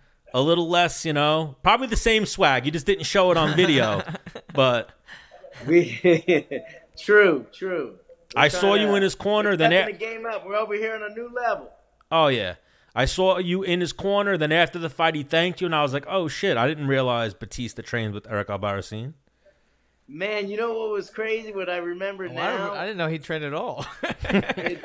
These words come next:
Speaker 1: No,
Speaker 2: uh,
Speaker 1: he's like a brown, he
Speaker 2: think
Speaker 1: might be a
Speaker 2: about
Speaker 1: brown
Speaker 2: this.
Speaker 1: belt. He's, he's legit, the Batista. He might be a, he's definitely a purple belt. He might be a brown belt by now.
Speaker 2: I think, yeah.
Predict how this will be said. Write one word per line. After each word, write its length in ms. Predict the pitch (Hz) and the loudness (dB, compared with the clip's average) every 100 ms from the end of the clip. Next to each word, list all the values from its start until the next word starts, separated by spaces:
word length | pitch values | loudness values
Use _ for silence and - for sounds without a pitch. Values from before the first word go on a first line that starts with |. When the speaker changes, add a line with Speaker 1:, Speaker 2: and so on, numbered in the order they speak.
| 185 | 2
Speaker 1:
No, 120 | 208 | 4
Speaker 2:
uh, 60 | 147 | 4
Speaker 1:
he's 180 | 214 | 2
like 120 | 247 208 | 0 0
a 60 | |
brown, 260 | 107 135 160 | 2 0 2
he 80 | 190 | 2
Speaker 2:
think 60 | |
Speaker 1:
might 160 | 254 254 | 4 4
be 100 | 185 | 4
a 20 | |
Speaker 2:
about 80 | 104 | 4
Speaker 1:
brown 240 | 156 202 | 4 4
Speaker 2:
this. 40 | 139 | 2
Speaker 1:
belt. 320 | 113 101 - _ | 2 0 -8 _
He's, 240 | 139 208 175 | -6 -6 -6
he's 280 | 160 208 233 | -4 -4 -2
legit, 440 | 233 123 135 131 _ _ _ _ 123 | -2 2 0 0 _ _ _ _ -12
the 80 | |
Batista. 440 | 123 - 143 135 147 | -8 0 0 0 -2
He 100 | 170 | -2
might 140 | 214 | -2
be 80 | 214 | -2
a, 40 | 151 | -4
he's 160 | 160 | -2
definitely 320 | 143 226 233 | 2 2 2
a 60 | 220 | -2
purple 280 | - 208 196 | 0 0 0
belt. 180 | 196 175 | 0 -2
He 80 | 165 | -2
might 220 | 185 196 | -4 -2
be 80 | 190 | -4
a 60 | |
brown 280 | 156 165 151 | 0 0 0
belt 180 | 117 113 | -2 -2
by 140 | 107 | -4
now. 240 | 104 92 80 131 | -4 -8 -12 -14
Speaker 2:
I 80 | - | -10
think, 220 | - 226 - | -8 -8 -8
yeah. 440 | 147 170 170 139 | -2 0 0 -2